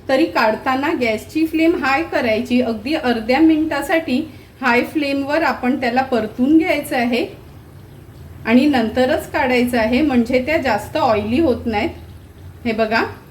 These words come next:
किती सुंदर अशा आपल्या गोल्डन कलरच्या ह्या करंज्या रेडी झाल्यात. पूर्ण तेल मी आता निथळून घेते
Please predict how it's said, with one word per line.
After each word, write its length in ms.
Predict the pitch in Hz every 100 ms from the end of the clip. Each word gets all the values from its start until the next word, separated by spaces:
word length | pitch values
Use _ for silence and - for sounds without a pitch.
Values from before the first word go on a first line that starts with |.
| - - - - - - - -
किती 260 | 247 320
सुंदर 540 | 359 311 254 254 302 330
अशा 300 | 277 262 294
आपल्या 400 | 262 - 247 220 269 240
गोल्डन 440 | 240 233 240 330 339
कलरच्या 460 | 285 254 247 254
ह्या 120 | 302 262
करंज्या 640 | 262 220 220 226 247 320 - - - -
रेडी 340 | 214 214 247 320
झाल्यात. 380 | 392 285 226 320 - - - -
पूर्ण 320 | 277 247 285 -
तेल 220 | 294 262 277
मी 100 | 285
आता 240 | 269 277
निथळून 600 | 294 247 233 277 277 330 339
घेते 380 | 359 - 226